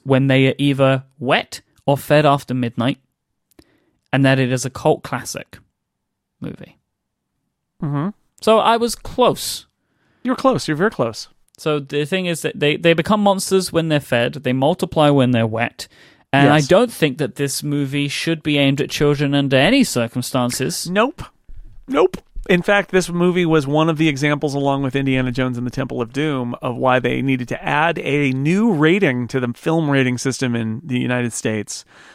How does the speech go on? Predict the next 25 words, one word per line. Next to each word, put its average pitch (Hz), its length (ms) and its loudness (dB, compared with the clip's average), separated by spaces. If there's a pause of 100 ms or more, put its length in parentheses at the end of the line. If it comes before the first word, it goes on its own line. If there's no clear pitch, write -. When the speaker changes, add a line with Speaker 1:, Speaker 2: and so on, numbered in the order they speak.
(120)
Speaker 2:
called 127 220 -4
P 175 200 -2
G 151 160 -2
thirteen 139 840 0 (360)
to 139 120 -4
say 123 360 2
that 117 240 -2 (360)
although 135 320 4
it 147 60 4
was 139 160 2
not 143 160 4
a, 131 260 2
a, 127 120 -4 (100)
a, 110 380 -6
a, 127 180 -8
an 123 120 -6 (120)
rated 135 320 2
R 123 600 2 (180)
movie, 107 440 0
Speaker 1:
Rated 147 340 0
Speaker 2:
it 131 40 4
Speaker 1:
R. 120 140 2
Speaker 2:
was 123 540 2 (480)
it 139 160 0
is, 123 280 -2